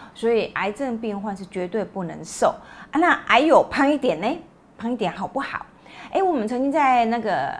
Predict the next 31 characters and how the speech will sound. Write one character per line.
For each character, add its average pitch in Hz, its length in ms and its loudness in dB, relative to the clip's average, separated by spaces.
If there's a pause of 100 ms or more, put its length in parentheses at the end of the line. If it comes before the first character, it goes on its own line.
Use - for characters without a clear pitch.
(320)
世 330 160 -4
界 311 100 6
癌 220 160 8
症 233 220 0
基 214 140 -4
金 202 240 -6
会 226 400 -2
委 180 180 -2
托 226 300 -2
美 185 180 -2
国 165 280 -4
癌 - 180 -6
症 196 120 -8
研 175 220 -8
究 196 180 -8
所， - 280 -8 (180)
他 202 80 -12
做 208 180 -2
了 160 80 0
一 165 60 -4
个 175 160 -4
很 175 160 -8
大 269 240 -4
型 175 260 -8
的 165 160 -12
全 202 460 -4
球 202 260 -6
性 202 380 -4
的 170 140 -4 (360)
调 226 220 6
查， 160 340 -2